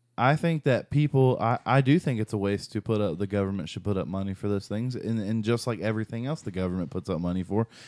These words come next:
because I don't think that, I think that people should not be <laughs> assholes, and I shouldn't have to be told that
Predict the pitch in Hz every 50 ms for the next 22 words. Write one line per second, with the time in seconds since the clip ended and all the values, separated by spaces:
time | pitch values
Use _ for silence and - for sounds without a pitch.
0 | - - _ - 113 117 120 117 120 123 135 139 117 101 135 127 120 107 113 120
1 | 113 107 - _ - _ _ _ _ - 113 113 147 147 123 117 117 - 135 131
2 | 117 127 120 - 127 120 123 120 113 107 113 95 90 110 - 165 147 - - 113
3 | 107 107 117 123 - - - - - _ _ - - 127 127 120 113 113 113 110
4 | 113 - - 123 127 - - 127 113 120 123 123 120 117 - - 117 113 104 -
5 | - - 131 139 147 139 127 113 110 117 117 - _ _ _ _ _ _ _ _
6 | _ _ _ - 117 120 127 120 113 - -